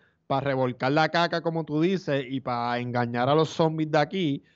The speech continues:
cuando, cuando quieren seguir revolcando el tema. Tratan de equiparar el movimiento pro, eh, Washington D C con el de Puerto Rico cuando no es el mismo. No es el mismo.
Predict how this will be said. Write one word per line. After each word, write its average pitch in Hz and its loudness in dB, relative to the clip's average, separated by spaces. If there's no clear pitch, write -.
cuando, 127 0
cuando 120 0
quieren 127 -4
seguir 156 2
revolcando 147 2
el 143 -4
tema. 110 -8
Tratan 139 0
de 165 4
equiparar 170 4
el 139 -6
movimiento 131 -2
pro, 165 4
eh, 156 2
Washington 160 0
D 156 -4
C 175 -4
con 135 -2
el 139 0
de 135 2
Puerto 127 -2
Rico 175 -2
cuando 135 2
no 127 0
es 151 -2
el 175 0
mismo. 151 -6
No 135 2
es 202 0
el 175 -2
mismo. 120 -8